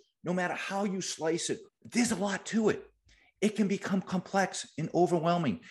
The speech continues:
And when you take and combine the personal stuff, and then you take the business and entrepreneurial stuff, what you get is one unbelievably, potentially overwhelming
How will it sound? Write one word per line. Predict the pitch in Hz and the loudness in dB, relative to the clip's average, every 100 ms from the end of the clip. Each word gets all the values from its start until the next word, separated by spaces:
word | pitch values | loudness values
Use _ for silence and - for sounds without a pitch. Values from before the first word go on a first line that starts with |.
| - - | -8 0
And | 160 | 2
when | 170 147 | 4 4
you | 139 233 | 6 6
take | 233 - 208 196 - - _ - | 6 2 4 4 -2 -18 _ -2
and | 175 | -2
combine | - 180 135 156 151 185 180 101 80 - _ - | 2 2 2 2 4 6 6 4 0 -6 _ 2
the | 143 123 113 - - | 6 8 6 2 -6
personal | - 214 220 220 220 208 - | 4 4 6 4 4 2 -4
stuff, | - - 220 247 240 - _ | -4 2 4 2 0 -8 _
and | 143 143 | -4 0
then | 170 | 2
you | 185 | 2
take | 170 185 175 - _ - | 2 2 2 0 _ -4
the | 127 - - | -2 -2 4
business | 190 220 233 220 - - | 6 6 4 2 -4 -10
and | 143 - | -6 0
entrepreneurial | 170 - - 160 165 196 190 | 0 0 -6 -2 2 2 0
stuff, | - 208 208 - - | 0 -2 -2 -8 -2
what | 202 180 | -2 0
you | 175 | -2
get | - 185 185 - | -2 -2 -2 -2
is | 139 98 | -4 -4
one | 110 175 226 196 - _ | -2 4 4 2 -4 _
unbelievably, | 180 226 220 165 135 131 190 185 170 135 143 110 | 2 4 4 2 -2 -2 0 4 2 2 -4 -4
potentially | - - - - 247 247 - 165 143 135 - - _ - | -6 -6 -6 0 2 2 2 0 0 -2 -10 -20 _ 4
overwhelming | 214 269 277 233 208 180 185 208 208 165 135 135 | 8 8 6 6 6 8 8 8 6 4 2 0